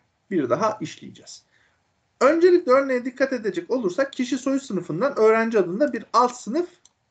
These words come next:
türettik. Kişi sınıfında tanımlı olan public abstract void kişi bilgileri soyut metodu öğrenci sınıfı içerisinde override edilerek yeniden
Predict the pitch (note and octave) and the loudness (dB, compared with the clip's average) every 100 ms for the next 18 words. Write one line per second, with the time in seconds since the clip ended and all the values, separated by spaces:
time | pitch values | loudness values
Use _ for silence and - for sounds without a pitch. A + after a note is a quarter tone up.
0 | _ - A#3 B2 - _ _ _ _ _ | _ -2 0 0 -2 _ _ _ _ _
1 | _ _ D#4 D#4+ C#4+ C4+ A#3+ G3+ E3+ E3+ | _ _ -4 -2 -6 -8 -6 -2 -2 0
2 | A#3+ B3 A3+ D#3+ G#3 A#3 B3 A3 E3 - | 0 0 2 2 2 0 2 2 0 0
3 | G3+ G#3+ - G3+ G#3 F#3 G3 - - G3 | 0 0 0 -2 0 0 0 -2 -14 -12
4 | A#3+ G3+ G3+ F3+ D#3 B2+ A2 - _ _ | -8 -6 -6 -2 0 0 -2 -12 _ _
5 | _ _ _ - G3 B3 - G3+ F#3+ D#3 | _ _ _ 2 2 2 -4 -6 -4 -4
6 | G3 F4+ - _ _ - C#4 C4 A3+ F#3 | -4 -6 -8 _ _ 4 4 4 -2 -8
7 | C4 A#3+ A3+ A3+ A3 E3+ D#3+ E3 A#3 - | -8 -10 -10 -6 -2 -2 -4 -6 -4 0
8 | B3+ G#3 D3 C#3+ D3 G#3+ G#3+ D#3 G3+ D4 | 2 2 2 0 -2 -4 -2 -2 -2 -2
9 | G#3+ G#3 F3+ D4 | -2 -2 0 0